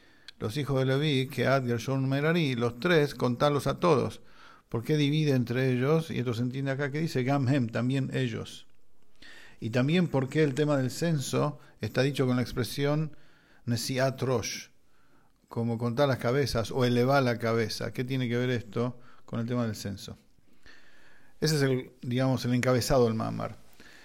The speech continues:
Dice, "Les avince", para entender esto, hay que introducir primero lo que se explicó antes, en el mamar anterior, que en Atzilut, en la dimensión de Atzilut, hay dos facetas, dos aspectos. Uno es Gilui Ha'elem y otro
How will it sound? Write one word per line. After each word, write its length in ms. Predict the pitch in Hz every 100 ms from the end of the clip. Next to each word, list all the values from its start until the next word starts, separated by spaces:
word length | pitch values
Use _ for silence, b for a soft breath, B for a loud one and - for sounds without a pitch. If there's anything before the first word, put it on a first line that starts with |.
| B
Dice, 200 | - 113
"Les 80 | 135
avince", 560 | 127 151 185 135 127 135
para 200 | - 123
entender 440 | 120 127 151 143
esto, 360 | 113 - 120 120 b b b b b b b
hay 140 | 131
que 120 | 135 139
introducir 440 | 127 127 151 143
primero 340 | 127 139 156
lo 120 | 123 113
que 80 |
se 100 | 113
explicó 400 | 120 127 117 139
antes, 460 | 156 143 - 117 110
en 100 | 110
el 80 | 113
mamar 400 | 113 120 143 135
anterior, 680 | 123 113 123 123 110 131 - - _ _ B B B B B
que 100 | 127
en 140 | 127
Atzilut, 680 | 135 135 131 156 160 110 - -
en 140 | - 117
la 80 | 117
dimensión 480 | 123 120 120 156
de 60 | 143
Atzilut, 580 | 131 - 156 147 131 - b b b _
hay 200 | 135 135
dos 320 | 131 156 151
facetas, 580 | - 127 - 131 107 113
dos 160 | 127 120
aspectos. 800 | 117 - 113 110 113 107 - - - - - - B B B B B
Uno 320 | 160 165 151
es 100 | 139
Gilui 360 | 123 135 143
Ha'elem 540 | 117 113 117 151 180 165
y 120 | 143
otro 600 | 175 160 143 147 156 151